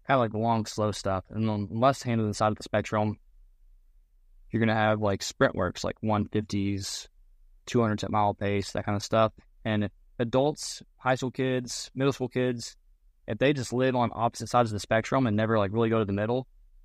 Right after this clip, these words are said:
they're gonna get really, really good just doing the basic type stuff like that. So we'll do a lot of, like, three by two K at steady state and follow it up with, like, five by one fifty all out.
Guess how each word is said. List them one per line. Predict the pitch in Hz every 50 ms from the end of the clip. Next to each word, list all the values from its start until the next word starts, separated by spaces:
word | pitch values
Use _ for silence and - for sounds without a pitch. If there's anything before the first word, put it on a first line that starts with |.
| - -
they're | - 127
gonna | 139 175 185
get | 147 104 90
really, | 113 120 123 117
really | 110 110 107 101
good | 87 - 110 104 101 98
just | 117 - -
doing | 110 104 95
the | 90
basic | - 95 98 101 - 101 101 - _ _ -
type | - 101 95 -
stuff | - 107 101 -
like | - - -
that. | 101 104 98 - -
So | - 107
we'll | 113 123
do | 123 123 123 113
a |
lot | 107 107 110 110
of, | 110 101
like, | 104 104 98 98 -
three | - 127 123
by | 120 113 110
two | - - 131 120
K | 123 - 120
at | 110 113
steady | - - 117 117 117 113
state | - - 120 117 117 117 113 - - _ - - - _ - - - _ _ _ _ - - _ _ - -
and | - 98 101 -
follow | 104 104 104 107 107 95
it | 98
up | 104 104 101 -
with, | 101 -
like, | 98 95 - _ - - - _ _ _ - -
five | - 110 107 107
by | 107 104
one | 101 104 104 104
fifty | - 107 101 - 104 101
all | 95 95 98
out. | 98 95 90 -